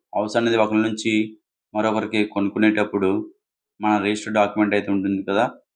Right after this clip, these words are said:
ఆ రిజిస్టర్ డాక్యుమెంట్ బేస్ చేసుకొని మనమైతే హౌస్ ట్యాక్స్ అయితే మార్చుకోవాల్సి ఉంటుంది.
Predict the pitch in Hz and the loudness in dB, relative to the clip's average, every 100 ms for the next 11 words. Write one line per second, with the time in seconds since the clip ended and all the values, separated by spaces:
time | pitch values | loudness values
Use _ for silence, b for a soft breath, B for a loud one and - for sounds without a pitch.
0 | _ 101 101 107 - 110 110 113 110 104 | _ -4 -4 -4 -2 0 0 2 0 4
1 | 101 104 104 104 110 104 101 95 98 101 | 2 2 0 -2 0 2 2 2 0 0
2 | 95 98 - _ _ 98 101 - 110 - | 0 0 -4 _ _ -2 -2 -4 -6 -2
3 | 107 101 104 101 107 - _ _ _ 101 | -2 0 2 0 0 -8 _ _ _ -2
4 | 95 - 104 101 - 98 95 101 113 | -2 0 -2 -2 0 -2 0 0 0